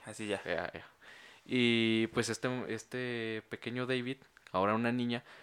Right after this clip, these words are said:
Speaker 2: nunca se pudo
Speaker 1: Adaptar.
Speaker 2: adaptar. Él, bueno, sus, eh, sus compañeros y familiares mencionan en inte-, en entrevistas posteriores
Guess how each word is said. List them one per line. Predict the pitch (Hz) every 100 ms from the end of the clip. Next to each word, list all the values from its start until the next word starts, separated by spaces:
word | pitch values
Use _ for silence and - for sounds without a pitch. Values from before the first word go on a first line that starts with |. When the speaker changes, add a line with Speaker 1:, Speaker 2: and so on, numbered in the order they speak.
| -
Speaker 2:
nunca | 110 123 143 156
se | 135
pudo | - 131 139 151 127 110 104 104 101 98 95
Speaker 1:
Adaptar. | 98 - - 123
Speaker 2:
adaptar. | 107 107 104 - 110 135
Él, | 127 - - _ 127
bueno, | 147 139
sus, | 131 117 - 127 - _ -
eh, | 110 110 107
sus | 113 107
compañeros | 113 113 110 110 113 117 123
y | 120
familiares | 113 107 113 117 120 120 -
mencionan | 107 104 110 120 131
en | 110
inte-, | 107 104 107 101
en | 101
entrevistas | 101 101 101 - 131
posteriores | 127 - 127 120 143